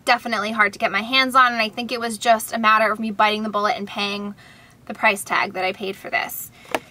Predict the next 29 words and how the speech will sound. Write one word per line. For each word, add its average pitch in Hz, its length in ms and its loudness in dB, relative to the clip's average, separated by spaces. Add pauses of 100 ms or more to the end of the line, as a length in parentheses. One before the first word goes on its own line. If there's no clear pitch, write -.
(220)
The 269 140 -2
other 294 260 6
one 285 460 6
was 240 400 6
the 240 340 -2
Manish 254 440 0
Aurora 240 680 6 (320)
Eye 339 300 8
Palette, 208 460 2
which 233 240 -8
is 254 160 -6
in 254 100 -4
the 254 60 -2
most 240 260 -2
gorgeous 262 380 4
packaging. 208 680 0 (380)
This 330 200 0
is 440 140 0
one 330 140 6
of 302 60 0
those 262 440 2
very 240 420 4
select 226 840 0
collections 226 720 2
that - 160 2
was 214 120 -6
very 240 240 4
limited 233 560 2
and 214 380 -4